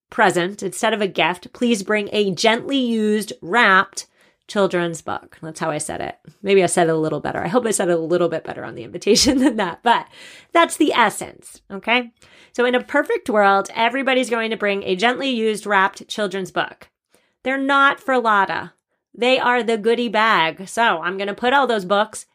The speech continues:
in a basket, and when the party concludes and all the kids are leaving,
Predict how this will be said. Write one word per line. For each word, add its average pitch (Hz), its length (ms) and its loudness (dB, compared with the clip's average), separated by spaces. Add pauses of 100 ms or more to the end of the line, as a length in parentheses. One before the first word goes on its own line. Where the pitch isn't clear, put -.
in 254 160 2
a 240 40 2
basket, 214 680 0 (320)
and 214 180 -2
when 226 160 -2
the 220 80 -2
party 233 420 -2
concludes 240 680 0
and 202 180 -6
all 208 240 0
the 233 80 0
kids 220 300 -2
are 208 220 2
leaving, 202 760 -2